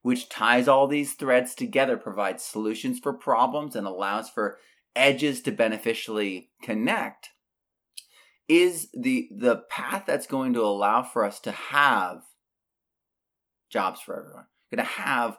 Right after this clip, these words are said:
roles for everyone, gonna have an economy that doesn't look just through a fiscal lens, that looks through all the different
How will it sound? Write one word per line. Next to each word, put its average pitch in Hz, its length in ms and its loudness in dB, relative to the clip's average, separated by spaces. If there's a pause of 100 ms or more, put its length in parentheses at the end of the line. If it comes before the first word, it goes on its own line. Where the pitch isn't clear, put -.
(220)
roles 101 400 -2
for 104 120 -4
everyone, 95 240 -4
gonna 110 160 -6
have 160 240 0
an 143 80 -2
economy 127 760 -2 (300)
that 131 260 -4
doesn't 165 400 2
look 123 260 2
just 123 340 -2
through 123 200 -2
a 98 40 -4
fiscal 95 640 -6
lens, 90 540 -6
that 95 80 -12
looks 113 180 -2
through 131 160 -6
all 156 320 4
the 147 80 2
different 113 340 -4